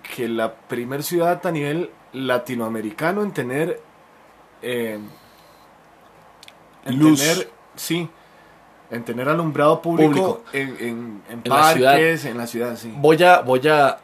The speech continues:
Speaker 2: a
Speaker 1: Londres, París,
Speaker 2: No,
Speaker 1: Nueva
Speaker 2: la
Speaker 1: York y Chepe. Una vara así era.
Speaker 2: No, como que la primera fue París y la segunda fue Chepe.
Speaker 1: O sea, la vara, o sea, la vara fue muy tuanis,
Speaker 2: Fuimos
Speaker 1: o sea,
Speaker 2: pichudos.
Speaker 1: y caminábamos pichudo.
Speaker 2: Caminábamos pichudo, como dice el pic.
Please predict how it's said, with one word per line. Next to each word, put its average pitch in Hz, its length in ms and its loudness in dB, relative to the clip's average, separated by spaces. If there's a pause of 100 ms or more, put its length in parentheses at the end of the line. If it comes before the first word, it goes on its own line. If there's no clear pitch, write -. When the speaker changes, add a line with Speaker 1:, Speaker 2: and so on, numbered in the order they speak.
Speaker 2:
a 101 320 -6
Speaker 1:
Londres, 202 720 2 (140)
París, 117 420 0
Speaker 2:
No, 143 220 4
Speaker 1:
Nueva 139 160 4
Speaker 2:
la 127 40 4
Speaker 1:
York 180 300 2
y 196 80 -6
Chepe. 151 300 -2
Una 170 160 0
vara 233 180 6
así 208 200 0
era. 208 120 6
Speaker 2:
No, 151 260 2
como 120 260 -4
que - 140 -8
la 110 120 -4
primera 120 340 -6
fue 165 140 -6
París 160 640 0
y 127 80 -8
la 104 120 -6
segunda 104 320 -10
fue 107 140 -12
Chepe. - 340 -14 (520)
Speaker 1:
O - 40 -20
sea, 165 120 0
la 143 100 0
vara, 135 220 0
o 127 140 -6
sea, 127 120 -8
la 120 80 -6
vara 113 200 -10
fue 135 220 -8
muy 156 240 -4
tuanis, 123 360 -4
Speaker 2:
Fuimos 123 180 -4
Speaker 1:
o - 20 -6
sea, 123 80 -6
Speaker 2:
pichudos. 117 560 -8 (580)
Speaker 1:
y 120 80 -14
caminábamos 104 480 -10
pichudo. 110 300 -16 (140)
Speaker 2:
Caminábamos 107 420 -14
pichudo, 107 280 -12
como 101 140 -16
dice 98 140 -14
el 95 60 -18
pic. 107 200 -14